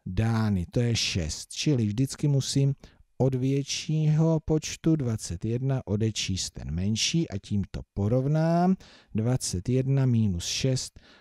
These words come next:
rovná se patnáct. Takže jak bych sestavil odpověď?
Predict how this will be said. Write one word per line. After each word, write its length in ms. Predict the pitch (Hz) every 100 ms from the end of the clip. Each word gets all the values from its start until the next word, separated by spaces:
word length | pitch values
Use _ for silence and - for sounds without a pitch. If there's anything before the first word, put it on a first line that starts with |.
| -
rovná 640 | - 110 110 107 107 101
se 320 | 98 - 87 80 - - - - - - - _ _ _ _ _ _ _ _ _ _ _ _ _ _
patnáct. 1000 | 107 101 - - 98 87 71 64 - - -
Takže 420 | - 123 127 107
jak 200 | 101 123
bych 320 | 139 147 - 123 107 - - - _ _ _ _ _ _ 107 -
sestavil 720 | - 131 120 - 143 127 98
odpověď? 1040 | - - - 160 160 165 165 165 165 -